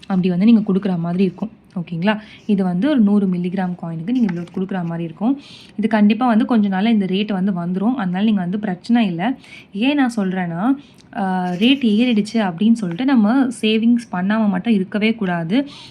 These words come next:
எல்லாருமே சேவ் பண்ணுங்க, எல்லாருமே வாங்குங்க. அதுதான் நான் வந்து சொல்லுவேன். எதுக்காகனா, ஆ, இப்ப ரேட் வந்து ஏறிக்கிட்டே இருக்கு நாளுக்கு நாள். நான் வந்து பார்த்தீங்கன்னா, ஐயாயிரம் ரூபாய்க்குள்ள வர வரைக்கும் தாங்க எனக்கு வந்து நான்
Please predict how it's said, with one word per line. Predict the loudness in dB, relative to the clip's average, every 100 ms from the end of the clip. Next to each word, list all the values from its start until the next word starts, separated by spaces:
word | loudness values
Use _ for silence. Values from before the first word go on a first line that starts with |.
| -6
எல்லாருமே | 0 4 4 4 4
சேவ் | 2 0 0
பண்ணுங்க, | 0 0 0 0
எல்லாருமே | 2 0 2 2
வாங்குங்க. | 2 0 0 2 0
அதுதான் | 0 0 0 0
நான் | 0
வந்து | -2 -4
சொல்லுவேன். | -4 -4 0 -2 -2 -16 -20 -8
எதுக்காகனா, | 0 0 0 2 2 2 0 -2 -2 -2 -4 -20 -10 -2
ஆ, | 0 0
இப்ப | -2 0
ரேட் | 2 2 4
வந்து | 4 4
ஏறிக்கிட்டே | 4 4 2 0 -2
இருக்கு | -2 -4
நாளுக்கு | -4 -6 -6
நாள். | -8 -8 -20 -12 0
நான் | 2 4
வந்து | 4 4
பார்த்தீங்கன்னா, | 4 0 -2 -4 -2 -2 -2 -10 _ -20 -20 -20 -20 _ -20 -6
ஐயாயிரம் | 2 4 6 4 4
ரூபாய்க்குள்ள | 2 6 6
வர | 6 2
வரைக்கும் | 0 0 -2 -4
தாங்க | -2 0 2
எனக்கு | 0 -2
வந்து | -4 0
நான் | 2 2